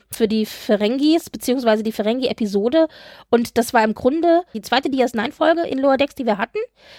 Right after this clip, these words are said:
die ganz viel D S nine referenziert hat. Und eine Ferengi-Folge, ich liebe die Ferengi auch, das ist mit, gehört mit zu den witzigsten Episoden in D S nine. Die liebe ich einfach nur sehr. Und diese Folge hat mir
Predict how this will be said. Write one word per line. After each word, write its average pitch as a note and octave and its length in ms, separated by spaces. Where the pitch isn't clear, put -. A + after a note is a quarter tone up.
die B3+ 120
ganz B3 220
viel D4+ 140
D A#3+ 160
S A#3 140
nine B3 180
referenziert A#3+ 840
hat. D#4+ 180
Und - 480
eine A#3+ 120
Ferengi-Folge, D4 680
ich C4 100
liebe C#4 220
die C#4 80
Ferengi C#4 400
auch, B3+ 340
das - 140
ist A#3 140
mit, B3 240
gehört A#3+ 260
mit D4+ 140
zu - 100
den A3+ 180
witzigsten D4+ 400
Episoden C4+ 560
in B3 180
D B3 120
S A#3 140
nine. A3+ 340
Die A#3+ 100
liebe C#4+ 220
ich - 260
einfach C4 240
nur C4+ 140
sehr. A3 380
Und B3+ 280
diese C4 300
Folge B3+ 380
hat B3+ 120
mir A#3 200